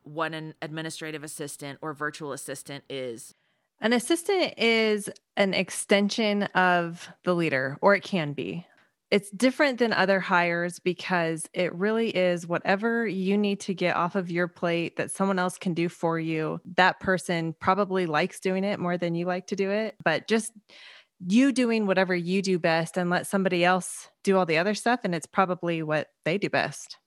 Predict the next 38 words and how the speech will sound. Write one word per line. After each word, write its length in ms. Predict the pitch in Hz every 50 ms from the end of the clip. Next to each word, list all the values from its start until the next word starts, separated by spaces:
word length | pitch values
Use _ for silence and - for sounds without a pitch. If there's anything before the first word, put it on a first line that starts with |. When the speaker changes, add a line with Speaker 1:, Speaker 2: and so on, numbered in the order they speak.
| _ -
Speaker 1:
Yeah, 220 | 165 170 147 113 117 -
that's 180 | 170 185 -
a 80 | 220 202
really 300 | 165 190 185 190 185 175
great 400 | 151 - - 160 156 160 - -
definition 760 | - 156 151 - 160 147 147 139 143 - - 143 135 123 127
of 240 | - 143 147 135 -
this. 260 | 127 135 135 - - -
I 80 | 165
feel 220 | 160 - 180 180 180
like 260 | 175 160 160 - _ _ - - - - _
for 160 | _ - 180
solo 380 | 170 - - 196 196 214 233 247
and 120 | 240 226
small 260 | - - 202 180 175 175
firm 240 | - 185 180 175 -
owners, 440 | - 160 160 151 147 151 151 147 - -
it's 180 | 175 160 -
usually 600 | 156 156 151 156 185 196 208 208 277 269 277 277 254
one 200 | 208 208 196 185
of 120 | 185 165
their 200 | 170 175 160 160
very 360 | 156 143 165 160 156 165 165
first 380 | 160 - - 143 147 151 - -
hires 420 | 147 120 120 120 127 139 139 143
in 160 | - - 147 147
their 120 | 139 135
law 220 | 139 139 131 117
firm. 300 | - - 104 104 101 104
They'll 160 | 120 135 131 147
do 240 | 151 143 170 170
as 120 | 160 151 147
much 240 | 175 196 208 208 226
as 140 | 220 185
they 140 | 170 180 175
can 400 | - - 175 160 156 156 151 151
for 120 | 147 - 151
themselves, 640 | 151 147 151 - - 143 139 143 143 143 139